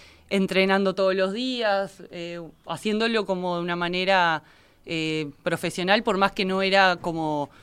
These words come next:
súper profesional en el sentido de la retribución económica, pero sí como, como en el sentido de la, bueno, los hábitos, el entrenamiento, la constancia y eso, eh, fue como una preparación para mí como para después decir, bueno, sí, acepto irme a Europa a estar, sí,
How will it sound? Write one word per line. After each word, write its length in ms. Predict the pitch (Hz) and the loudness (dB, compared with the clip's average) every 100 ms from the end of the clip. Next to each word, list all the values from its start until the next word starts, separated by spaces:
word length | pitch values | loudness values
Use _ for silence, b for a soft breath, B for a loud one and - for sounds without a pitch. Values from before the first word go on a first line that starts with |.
| b b | b b
súper 340 | - 208 202 | -4 4 4
profesional 540 | 190 175 180 190 196 208 | 2 -2 -2 0 2 2
en 60 | |
el 80 | 190 | 0
sentido 400 | 180 175 190 180 | -4 -6 -2 -2
de 160 | 170 170 | -2 -2
la 120 | 165 | -4
retribución 520 | 156 151 160 151 175 | -4 -6 -8 -6 -6
económica, 580 | 170 190 220 254 262 196 | -4 -2 -2 -4 0 0
pero 180 | 160 156 | 0 -4
sí 240 | - 208 | -6 -6
como, 540 | 190 208 185 170 160 156 | -4 -4 -4 -6 -8 -10
como 180 | 165 165 | -10 -10
en 40 | |
el 60 | 160 | -8
sentido 380 | 165 160 185 165 | -8 -6 -4 -2
de 140 | 156 | -2
la, 280 | 151 143 143 b b b | 0 -2 -4 b b b
bueno, 200 | 180 170 | -4 -2
los 200 | 165 160 | -2 2
hábitos, 640 | 190 190 190 165 196 175 165 | 4 4 2 -2 -2 -2 -2
el 300 | 165 160 160 | -6 -4 -4
entrenamiento, 960 | 170 160 160 170 180 180 165 185 175 | -4 -2 -2 0 -2 -2 -2 -2 0
la 140 | 160 | 0
constancia 920 | 151 165 - 175 180 165 185 170 170 165 | -2 -6 -2 -2 -2 -4 -4 -2 0 -2
y 120 | 175 | -4
eso, 340 | 175 226 226 b b b b b | -4 -4 -6 b b b b b
eh, 220 | 175 165 | -8 -6
fue 140 | 156 175 | -4 -2
como 180 | 185 185 | 0 2
una 240 | 190 175 | 2 0
preparación 580 | 175 170 170 165 190 185 | 0 0 2 2 -2 0
para 160 | 190 | 0
mí 140 | 180 180 | 0 0
como 180 | 220 202 | -2 0
para 160 | 175 | -2
después 240 | 156 180 175 | -2 -6 -6
decir, 240 | 160 170 | -6 -6
bueno, 280 | 170 165 151 | -6 -8 -8
sí, 200 | - 160 | -8 -8
acepto 460 | 147 180 175 180 | -6 -6 -6 -4
irme 500 | 170 170 165 156 151 | -4 -4 -6 -6 -6
a 40 | 156 | -6
Europa 540 | 156 175 180 202 196 | -4 -4 -2 2 2
a 40 | 165 | 0
estar, 300 | - 156 143 | -2 -4 -4
sí, 340 | - 160 151 | -8 -8 -8